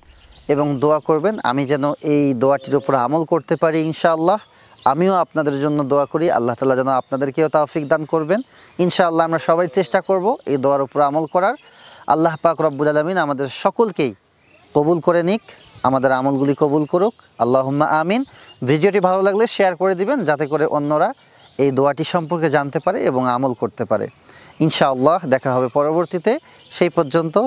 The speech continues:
আল্লাহ হাফেজ। ওয়াসসালামু আলাইকুম ওয়া রাহমাতুল্লাহি তাআলা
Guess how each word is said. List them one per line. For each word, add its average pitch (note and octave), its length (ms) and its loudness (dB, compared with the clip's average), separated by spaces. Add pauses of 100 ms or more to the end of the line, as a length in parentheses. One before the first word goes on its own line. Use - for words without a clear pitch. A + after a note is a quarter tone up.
(160)
আল্লাহ C3 280 2
হাফেজ। F#3+ 340 0 (340)
ওয়াসসালামু D3+ 500 2
আলাইকুম D#3 520 -2
ওয়া C#3+ 80 2
রাহমাতুল্লাহি C#3 840 -2
তাআলা B2 520 2